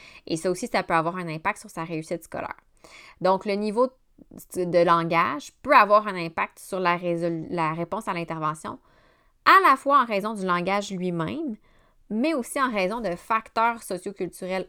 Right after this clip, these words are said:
autres qui peuvent venir jouer sur le mindset puis l'anxiété. Il y avait un autre élément qui était, euh, qui était abordé, c'était le mode d'instruction,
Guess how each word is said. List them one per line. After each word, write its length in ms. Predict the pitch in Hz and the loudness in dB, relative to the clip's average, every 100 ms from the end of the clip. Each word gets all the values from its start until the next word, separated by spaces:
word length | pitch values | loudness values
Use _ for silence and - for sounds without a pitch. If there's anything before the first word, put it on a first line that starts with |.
| - | -4
autres 240 | 202 233 | -4 -4
qui 140 | - | -12
peuvent 280 | - 226 233 | -2 0 0
venir 240 | 196 190 180 | -2 -6 -6
jouer 280 | 185 202 | -6 -4
sur 340 | 220 - 190 190 - _ _ - _ _ _ | -6 -4 -4 -4 -6 _ _ -20 _ _ _
le 200 | 196 190 | 0 2
mindset 560 | 185 175 170 - 226 220 | 2 0 -2 -2 -4 -4
puis 120 | - | -6
l'anxiété. 600 | 175 170 165 - 160 - - _ _ _ _ _ _ _ _ _ _ _ _ _ _ _ _ - - _ - | -2 -2 -2 -8 -10 -10 -18 _ _ _ _ _ _ _ _ _ _ _ _ _ _ _ _ -20 -20 _ 4
Il 60 | |
y 40 | 214 | 4
avait 140 | 240 | 6
un 100 | 277 | 4
autre 100 | 330 | 4
élément 240 | 302 240 | 2 2
qui 140 | 320 320 | 0 -2
était, 560 | - 226 226 196 180 | 0 2 4 6 4
euh, 260 | 175 175 175 | 2 -4 -6
qui 120 | 180 | -6
était 100 | 196 | 4
abordé, 520 | 196 185 180 175 214 359 - | 4 6 2 2 0 0 -2
c'était 240 | - 214 | -4 -2
le 140 | 214 180 | 0 0
mode 260 | 185 202 | 0 0
d'instruction, 540 | 180 180 - 170 - | -2 -6 -8 -10 -10